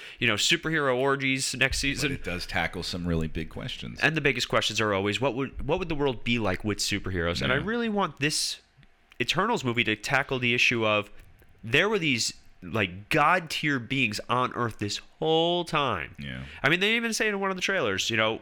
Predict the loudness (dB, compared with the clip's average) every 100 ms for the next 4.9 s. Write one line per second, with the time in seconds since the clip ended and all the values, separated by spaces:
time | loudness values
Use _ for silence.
0 | -10 -14 -2 0 0 -2 -2 0 2 2
1 | 2 2 2 2 2 0 -2 -4 -4 -6
2 | -8 -12 -16 -8 -4 -4 -4 -2 2 2
3 | 4 4 2 0 -4 0 0 0 -2 -4
4 | -16 _ _ -4 -2 0 -2 -2 -2